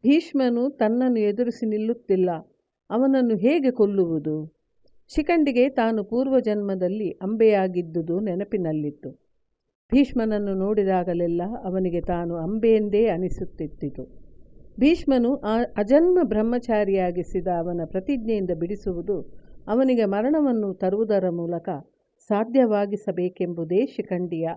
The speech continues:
ಆಸೆ. ಆದರೆ ಭೀಷ್ಮನು ಅದಕ್ಕೆ ಅವಕಾಶವನ್ನೇ ಕೊಡುತ್ತಿಲ್ಲ.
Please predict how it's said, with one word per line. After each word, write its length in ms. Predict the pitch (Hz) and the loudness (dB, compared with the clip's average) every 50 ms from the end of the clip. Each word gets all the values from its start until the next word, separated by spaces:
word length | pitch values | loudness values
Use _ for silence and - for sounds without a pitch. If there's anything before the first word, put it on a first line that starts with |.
| - - | -8 -8
ಆಸೆ. 520 | 160 165 165 - - - 139 147 - _ _ _ _ _ _ _ _ _ _ _ _ _ _ _ _ - | -8 -8 -8 -8 -10 -12 -14 -14 -16 _ _ _ _ _ _ _ _ _ _ _ _ _ _ _ _ -2
ಆದರೆ 460 | 202 208 220 208 226 220 220 214 180 214 - _ _ _ _ _ _ - | 0 0 2 2 2 2 2 2 0 -2 -6 _ _ _ _ _ _ 0
ಭೀಷ್ಮನು 520 | 220 262 294 285 - 247 214 214 208 202 220 | 4 4 4 4 2 0 -2 -2 -2 -4 -4
ಅದಕ್ಕೆ 400 | 202 170 175 185 185 185 - 175 | -4 -4 -2 -2 -2 -2 -2 -2
ಅವಕಾಶವನ್ನೇ 880 | 165 180 208 208 - 220 220 220 - 220 202 208 208 202 208 220 269 | -2 -2 -2 0 0 0 0 0 0 -2 -2 -2 -4 -4 -2 -2 -2
ಕೊಡುತ್ತಿಲ್ಲ. 680 | 285 - 220 190 190 185 - - - 175 160 147 147 | -2 -2 -2 -2 -2 -4 -4 -4 -4 -2 -2 -2 -4